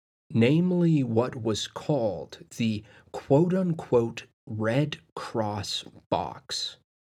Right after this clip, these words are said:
quoting again from Wikipedia.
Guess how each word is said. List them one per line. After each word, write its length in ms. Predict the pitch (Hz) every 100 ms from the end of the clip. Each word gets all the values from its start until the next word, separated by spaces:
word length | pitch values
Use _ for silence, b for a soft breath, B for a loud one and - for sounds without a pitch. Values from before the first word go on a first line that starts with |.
| _
quoting 460 | - 131 120 104 95
again 400 | - 92 69 57
from 500 | - 90 62 - -
Wikipedia. 880 | 101 - - - 151 143 - -